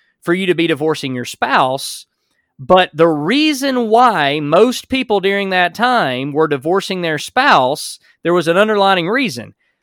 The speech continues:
They had someone else they were going to marry, and therefore they had to get rid of who they were currently married to. They would, they didn't want another wife. By the way, polygamy at that time was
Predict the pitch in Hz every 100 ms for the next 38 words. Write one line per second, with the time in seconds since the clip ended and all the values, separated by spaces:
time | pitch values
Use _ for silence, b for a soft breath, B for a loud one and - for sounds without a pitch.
0 | _ - 127 147 226 220 202 175 202 180
1 | 170 160 160 156 - 151 147 143 135 131
2 | 135 135 127 127 - 131 120 120 110 101
3 | 107 _ _ _ _ - 143 151 151 139
4 | 160 170 - 208 190 151 147 - 127 151
5 | 156 156 139 139 - 131 160 131 127 135
6 | 120 135 131 120 120 117 120 120 120 -
7 | 120 110 117 113 113 - _ _ 127 160
8 | 175 143 - 113 113 131 131 160 196 202
9 | 170 151 127 117 110 113 147 - - 135
10 | 143 147 131 143 147 143 135 151 139 -
11 | 135 131 123 120 110